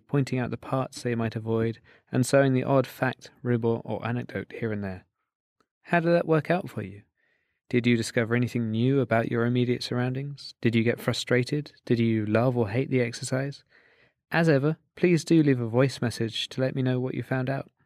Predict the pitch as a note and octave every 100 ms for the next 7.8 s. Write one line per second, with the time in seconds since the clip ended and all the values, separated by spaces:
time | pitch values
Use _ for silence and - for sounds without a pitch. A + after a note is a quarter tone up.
0 | - - A2+ - D3 A#2+ - _ _ _
1 | _ _ _ _ D3 C3+ D3+ C#3 C#3 C3
2 | C3+ D3 - C3 B2 C3 C3 B2 B2+ B2+
3 | - C#3+ - - - D3 A#2 A2 - -
4 | C3+ A2+ G#2+ - - C3 B2 D3 D3 -
5 | D3+ C3 A#2 C3+ B2+ G#2 - - B2+ -
6 | A#2 - A#2+ A#2 A2+ A#2+ B2+ B2 A2+ G#2
7 | - - - G#2 - A2 G2+ -